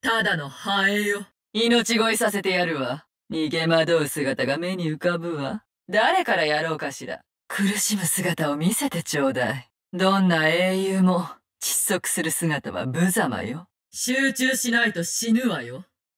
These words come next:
気を抜かないで。一人でも死ねばブリムストーンとの賭けに負ける。だからせいぜい頑張りなさい。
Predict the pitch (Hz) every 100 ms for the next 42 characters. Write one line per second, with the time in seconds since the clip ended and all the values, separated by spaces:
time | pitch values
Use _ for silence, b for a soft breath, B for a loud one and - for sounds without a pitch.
0 | _ - 185 185 165 156 170 165 147 -
1 | - _ - - - 262 269 226 208 -
2 | 220 214 170 - 160 170 190 196 185 -
3 | 196 175 143 131 160 175 151 131 143 139
4 | 127 131 _ _ _ _ - 233 226 202
5 | 214 180 - 220 175 156 160 185 185 175
6 | 175 170 170